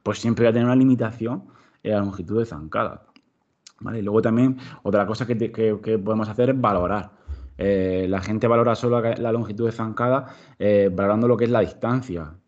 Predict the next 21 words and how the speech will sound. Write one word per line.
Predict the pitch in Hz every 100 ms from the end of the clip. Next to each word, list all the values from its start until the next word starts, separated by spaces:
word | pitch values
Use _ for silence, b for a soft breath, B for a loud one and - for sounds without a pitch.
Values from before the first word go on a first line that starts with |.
| _
Y | 98 101
eso | 98 110
es, | - - 104
eso | 101 117
es |
como | 120 117
un | 107 98
poco | 107 123 123
lo | 110
de | 107 101 98 98
la | 95
típica | 101 104 104
frase | 110 104 104
de | 98
que | 101
el |
árbol | 101 101 101
te | 98
tapa | 95 90
el | 98
bosque, | 107 143 - 82